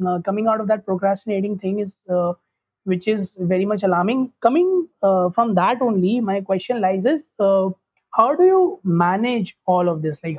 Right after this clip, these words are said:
how do you manage your work-life balance? 'Cause it's, it's really tough,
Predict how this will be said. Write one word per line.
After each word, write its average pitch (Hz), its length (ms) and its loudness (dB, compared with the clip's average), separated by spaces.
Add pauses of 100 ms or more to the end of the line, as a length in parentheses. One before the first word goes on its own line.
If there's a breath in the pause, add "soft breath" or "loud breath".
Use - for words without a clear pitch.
how 214 100 -2
do 240 120 -2
you 302 300 0 (320)
manage 208 360 0
your 233 180 2
work-life 185 680 2
balance? 156 360 -6
'Cause 220 260 -2
it's, 226 240 -4
it's 196 240 -6
really 247 380 0 (100)
tough, 214 220 -2